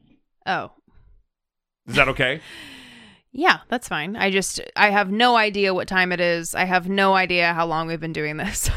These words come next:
Speaker 1: <laughs> You guys.
Speaker 2: Almost fifty minutes.
Speaker 1: How long has this quarantine been happening?
Speaker 2: I know.
Speaker 1: Here's what else I wanna hear
Speaker 2: This
Speaker 1: from
Speaker 2: week
Speaker 1: everybody.
Speaker 2: is the longest fucking year I've ever,
Speaker 1: Well,
Speaker 2: I've ever been
Speaker 1: <laughs>
Speaker 2: in.
Speaker 1: seriously. What a weird time, you guys. And I, tell me,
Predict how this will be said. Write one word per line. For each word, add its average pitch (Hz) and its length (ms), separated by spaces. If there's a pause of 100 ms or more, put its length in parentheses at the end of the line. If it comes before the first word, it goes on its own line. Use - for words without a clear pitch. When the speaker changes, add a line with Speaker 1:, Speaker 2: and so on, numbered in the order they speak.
(160)
Speaker 1:
<laughs> 302 180 (920)
You 277 100
guys. 247 260
Speaker 2:
Almost 277 460
fifty 233 340
minutes. 123 320
Speaker 1:
How 302 160
long 302 220
has 269 100
this 240 140
quarantine 208 540
been 170 100
happening? 151 460
Speaker 2:
I 135 180
know. 85 340 (340)
Speaker 1:
Here's 427 300
what 427 140
else 262 200
I 220 100
wanna 170 180
hear 160 140
Speaker 2:
This 196 180
Speaker 1:
from 175 100
Speaker 2:
week 277 100
Speaker 1:
everybody. - 200
Speaker 2:
is 147 40
the 180 100
longest 214 640
fucking 190 340
year 175 280
I've 143 180
ever, 143 260
Speaker 1:
Well, 269 160
Speaker 2:
I've 131 140
ever 127 200
been 110 200
Speaker 1:
<laughs> - 60
Speaker 2:
in. - 100
Speaker 1:
seriously. - 380 (460)
What 466 260
a 302 40
weird 254 460
time, 220 340
you 175 100
guys. 156 360
And 220 140
I, - 120
tell 370 260
me, 392 280